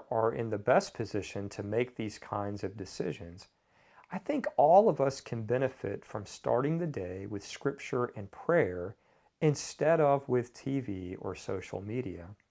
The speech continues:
This is especially important to consider if you are experiencing news fatigue,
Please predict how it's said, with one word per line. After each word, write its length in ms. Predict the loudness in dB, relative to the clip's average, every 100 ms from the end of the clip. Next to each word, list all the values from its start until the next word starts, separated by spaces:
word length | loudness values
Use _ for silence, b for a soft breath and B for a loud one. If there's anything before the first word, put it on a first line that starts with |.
| _ _ _ _ _ B B B B
This 160 | 0 2
is 160 | 0
especially 680 | 0 -6 2 2 2 -2 0
important 600 | 0 -6 2 2 4 -4
to 140 | -6 -8
consider 680 | -8 -8 0 2 2 -2 b b b b
if 160 | -10 -2
you 180 | 2 2
are 140 | 2
experiencing 960 | -2 -10 -4 0 0 0 -4 -6 -4 -4
news 360 | -2 -2 -4
fatigue, 680 | -6 -8 -6 -4 -2 -4 -8